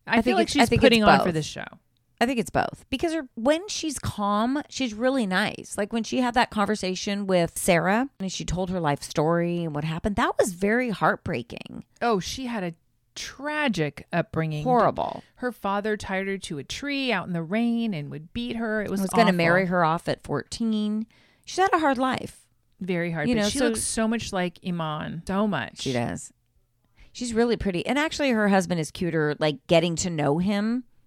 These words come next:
Speaker 2: He's cuter. He's American, right?
Speaker 1: American or British? I don't know
Speaker 2: I don't, I
Speaker 1: which.
Speaker 2: don't think he had
Speaker 1: Well,
Speaker 2: an
Speaker 1: they were in high
Speaker 2: accent.
Speaker 1: school together. Where did they go to high school?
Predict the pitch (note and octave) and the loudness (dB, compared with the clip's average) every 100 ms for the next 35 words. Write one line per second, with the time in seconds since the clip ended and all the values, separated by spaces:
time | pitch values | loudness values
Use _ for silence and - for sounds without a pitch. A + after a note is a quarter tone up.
0 | _ - F3+ - E3+ - - C#4+ C#4+ D3+ | _ -6 -6 -4 -4 -4 -6 -4 0 2
1 | G3+ A3 - A2+ A2 E3+ A#3+ - _ F#3+ | 2 0 -4 -4 -4 -2 -4 -6 _ -8
2 | A#3+ D4+ C#4 F3+ D#3+ E3+ D3 - F3 E3 | -6 -8 -8 -8 -6 -4 -6 -8 -10 -8
3 | E3+ A#3+ D#4 - C4 D#4 D4 C#4 G#3+ D#3+ | -2 0 0 0 -2 -2 -4 -2 0 2
4 | D#3 E4 C4+ - - - F#3 D#3+ D#3+ D3+ | 0 0 0 -2 -2 -6 -8 -6 -6 -6
5 | D3 E3 A3+ C4+ B3+ B3+ B3 B3 C#4+ - | -6 -6 -8 -8 -8 -6 -6 -6 -10 -10
6 | D3 | -10